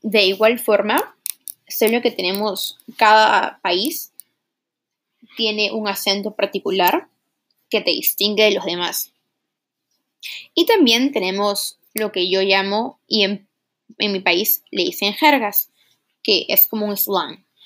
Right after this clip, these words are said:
Son palabras, dependiendo el país de donde vienes y la región de donde vienes, que solamente las personas de ese lugar pueden entender.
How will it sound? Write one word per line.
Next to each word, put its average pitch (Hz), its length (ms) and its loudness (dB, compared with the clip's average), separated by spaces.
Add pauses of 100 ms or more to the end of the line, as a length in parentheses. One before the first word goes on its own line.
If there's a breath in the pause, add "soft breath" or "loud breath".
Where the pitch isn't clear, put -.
Son 208 300 -2
palabras, 247 760 2 (680)
dependiendo 220 1000 2 (200)
el 214 180 -2
país 202 180 2
de 226 80 4
donde 196 200 -2
vienes 240 380 2
y - 20 -2
la 190 100 -2
región 214 340 -4
de 226 120 2
donde 196 200 -2
vienes, 233 420 0
que - 160 -12
solamente 220 600 -2
las - 160 -8
personas 220 540 -2
de 180 220 0
ese 196 460 -4
lugar 196 400 0
pueden 196 240 0
entender. 180 640 -6